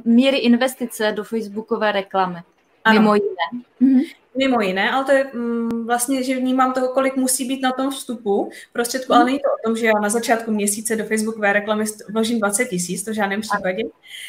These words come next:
Speaker 2: Ale já, já osobně si dělám tady testování každý týden, takže já si dám,
Speaker 1: Mhm.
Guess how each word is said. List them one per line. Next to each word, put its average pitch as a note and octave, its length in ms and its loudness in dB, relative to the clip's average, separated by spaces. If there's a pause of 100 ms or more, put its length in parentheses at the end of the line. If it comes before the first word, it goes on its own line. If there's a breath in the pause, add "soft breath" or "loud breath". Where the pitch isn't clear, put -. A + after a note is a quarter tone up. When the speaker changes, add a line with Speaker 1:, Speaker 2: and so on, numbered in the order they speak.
(200 loud breath)
Speaker 2:
Ale A#3 360 6 (340)
já, A3 300 2 (500 loud breath)
já - 80 0
osobně A#3+ 340 -2
si A#3+ 120 -4
dělám A3+ 200 2
tady A3+ 200 2
testování A3 880 2
každý A3+ 360 0
týden, F#3+ 320 -2
takže G3+ 340 -4 (460 loud breath)
já G3+ 200 2
si G3+ 160 -4
dám, G3+ 280 2
Speaker 1:
Mhm. F#3+ 100 -4